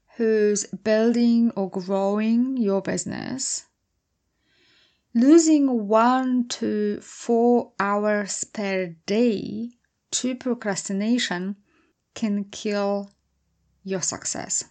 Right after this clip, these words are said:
And when that happens, what usually follows is regret,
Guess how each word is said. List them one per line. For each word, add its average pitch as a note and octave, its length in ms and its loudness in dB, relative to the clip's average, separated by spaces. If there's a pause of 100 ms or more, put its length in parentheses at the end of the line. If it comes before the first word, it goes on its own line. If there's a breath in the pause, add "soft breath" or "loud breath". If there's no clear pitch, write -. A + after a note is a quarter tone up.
(960)
And A#3 520 2
when B3+ 300 2
that E4 240 6
happens, G3+ 800 -2 (520 soft breath)
what B3+ 280 2
usually D4+ 480 4
follows G#3 760 0 (200)
is F#3+ 540 -2 (200)
regret, G3 680 0